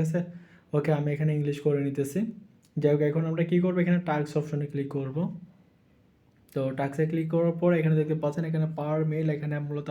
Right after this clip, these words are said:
আপনার বারো সেন্ট করে, যেটা এক মিনিটের মধ্যে আপনাকে মূলত পেমেন্ট করে দেবে, ঠিক আছে? তো আমরা just এখানে Google অ্যাকাউন্টে ক্লিক করে দিলাম। তো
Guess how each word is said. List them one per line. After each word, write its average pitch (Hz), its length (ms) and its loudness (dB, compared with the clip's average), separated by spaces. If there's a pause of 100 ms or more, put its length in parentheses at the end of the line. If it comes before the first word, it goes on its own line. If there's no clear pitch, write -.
আপনার 196 180 -2 (600)
বারো 147 320 0
সেন্ট 143 400 -4 (120)
করে, 139 260 -2 (580)
যেটা 143 320 4 (500)
এক 160 140 2
মিনিটের 160 360 2
মধ্যে 151 220 -2
আপনাকে 147 340 -2
মূলত 143 180 -4 (100)
পেমেন্ট 143 300 -4
করে 139 200 -2
দেবে, 135 200 -8
ঠিক 151 180 -2
আছে? 180 120 0 (160)
তো - 100 -12
আমরা 147 180 0
just 151 200 0
এখানে 156 180 2 (240)
Google 147 280 2
অ্যাকাউন্টে 147 380 -2
ক্লিক 139 220 -4
করে 135 200 -4
দিলাম। 175 180 -2 (580)
তো - 40 -20